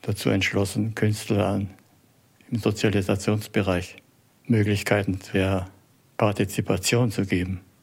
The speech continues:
Und das ist eigentlich eine Tätigkeit außerhalb des Ateliers. Also man kann sein Atelier vorübergehend in eine Schule verlegen.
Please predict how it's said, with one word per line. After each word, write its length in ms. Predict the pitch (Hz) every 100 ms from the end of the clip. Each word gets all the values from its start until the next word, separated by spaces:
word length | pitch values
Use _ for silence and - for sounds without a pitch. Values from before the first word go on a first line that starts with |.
| _ _ _
Und 100 | 120
das 140 | 110 110
ist 140 | 131
eigentlich 340 | 87 123 120 107
eine 220 | 101 101
Tätigkeit 480 | 117 110 101 107 -
außerhalb 420 | 113 113 98 90
des 160 | 90
Ateliers. 640 | - 92 90 92 87 - - - _ _ _ _ _ _ -
Also 160 | 98
man 160 | 95 95
kann 420 | 107 95 90 101 - - _ -
sein 180 | 110 98
Atelier 520 | 92 104 92 101 104 - - - - -
vorübergehend 680 | 117 117 107 98 98 98
in 100 | 101
eine 180 | 92 90
Schule 300 | - 113 110
verlegen. 520 | - 90 95 95 92